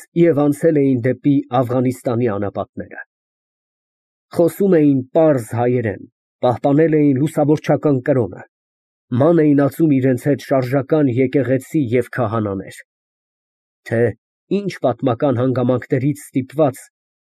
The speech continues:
կամ որ ժամանակներից սկսել էին նրանք թափառական կյանք վարել,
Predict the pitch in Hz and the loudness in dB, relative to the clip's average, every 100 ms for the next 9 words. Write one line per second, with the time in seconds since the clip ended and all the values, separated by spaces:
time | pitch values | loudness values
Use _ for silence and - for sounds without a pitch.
0 | - 143 151 123 120 190 143 147 143 143 | -2 2 2 0 2 2 2 0 0 0
1 | 135 - 143 151 151 - - 156 - 175 | 0 0 0 0 -4 -10 -6 -4 0 0
2 | 139 123 120 131 131 131 - 117 120 120 | 2 0 0 0 0 -2 -2 -4 -2 -2
3 | 123 - 139 113 127 135 110 - 92 - | -2 -2 -2 -2 -2 -4 -6 -14 -16 -18